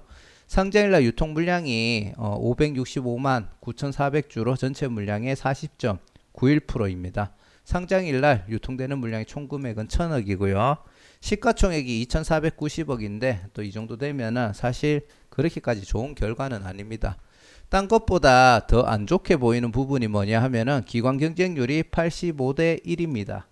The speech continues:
어, 이천이십일 년도 상장했는 기업들 중에 최하위권에 있다고 보시면 되고요.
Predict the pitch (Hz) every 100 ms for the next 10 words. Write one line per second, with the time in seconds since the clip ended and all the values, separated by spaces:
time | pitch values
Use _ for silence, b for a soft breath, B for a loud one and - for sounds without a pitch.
0 | _ _ - 98 98 - 123 - 151 139
1 | 147 156 165 175 170 143 135 147 151 151
2 | 139 131 131 147 147 - 113 107 110 127
3 | 98 b b b b - 170 143 175 190
4 | 185 127 107 117 - 101 92 107 110 135
5 | 110 98 113 104 101 135